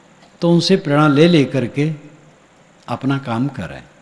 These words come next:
सदग्रंथ संतों के प्रतिनिधि हैं। मेरे अपने जीवन में सदग्रंथों ने जो मेरा उद्धार किया, मैं स्वयं इसका अनुभव करता हूँ। पहले जब मैं वैदिक साहित्य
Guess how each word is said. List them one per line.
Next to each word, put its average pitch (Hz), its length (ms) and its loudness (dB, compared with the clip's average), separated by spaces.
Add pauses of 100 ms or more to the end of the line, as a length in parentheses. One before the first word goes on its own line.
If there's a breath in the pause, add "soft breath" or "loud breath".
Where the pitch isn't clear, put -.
(260)
सदग्रंथ 165 720 0
संतों 143 440 0
के 180 140 -2
प्रतिनिधि 143 560 -2
हैं। 78 220 -12 (1600 loud breath)
मेरे 165 200 4
अपने 165 280 2
जीवन 151 360 2
में 151 160 2
सदग्रंथों 135 720 -2
ने 95 340 -2 (480)
जो 131 260 -4
मेरा 135 240 0
उद्धार 117 460 -6
किया, 101 380 -10 (800)
मैं 123 140 -6
स्वयं 156 380 -2
इसका 147 360 -4 (200)
अनुभव 120 340 -6
करता 87 380 -14
हूँ। 69 100 -20 (2500)
पहले 170 420 4 (580)
जब 143 220 -2
मैं 143 520 -2
वैदिक 143 320 0
साहित्य - 760 -4